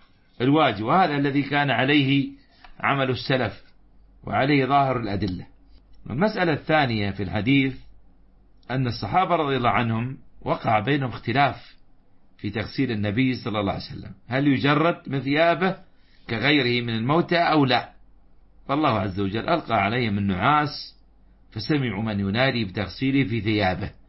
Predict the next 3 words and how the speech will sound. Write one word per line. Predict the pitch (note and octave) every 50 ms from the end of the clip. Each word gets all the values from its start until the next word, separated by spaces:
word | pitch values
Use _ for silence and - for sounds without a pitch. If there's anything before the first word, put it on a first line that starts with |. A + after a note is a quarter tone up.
| _ _ _ _ _ - - - -
فاتفقوا | - G#2+ - - - - E3+ F3 E3+ E3 - - E3+ F3 E3
على | - D3 C#3 B2 A#2 A2 G#2 F2+
ذلك، | G#2 G2+ G2+ G2+ G2+ G#2 G#2+ G#2 - - -